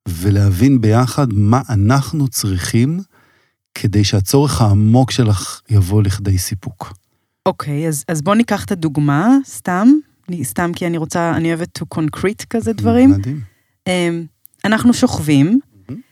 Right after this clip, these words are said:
Speaker 2: ויש לנו דרך מאוד מסוימת שאנחנו שוכבים בה כל פעם. כאילו, כן, לפעמים.
Speaker 1: תסריט המיני שלנו.
Speaker 2: כן,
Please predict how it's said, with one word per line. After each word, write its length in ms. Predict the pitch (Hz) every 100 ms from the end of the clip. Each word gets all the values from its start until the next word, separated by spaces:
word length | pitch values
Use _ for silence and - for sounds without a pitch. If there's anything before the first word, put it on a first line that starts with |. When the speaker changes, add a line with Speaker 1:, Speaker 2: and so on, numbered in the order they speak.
| _ _ -
Speaker 2:
ויש 960 | 175 170 190 190 190 190 185 - 269 339
לנו 160 | 320
דרך 340 | 262 285 277 -
מאוד 360 | 254 269 277
מסוימת 500 | 262 269 269 262 254
שאנחנו 340 | 247 240 233 226
שוכבים 460 | - 127 196 208
בה 80 | 196
כל 220 | 185 196 190
פעם. 380 | - 160 160 196 -
כאילו, 200 | 302 285
כן, 200 | 349 349 330
לפעמים. 260 | - 302
Speaker 1:
תסריט 240 | 294 277 120
המיני 300 | 104 92 90
שלנו. 180 | -
Speaker 2:
כן, 220 | 92 403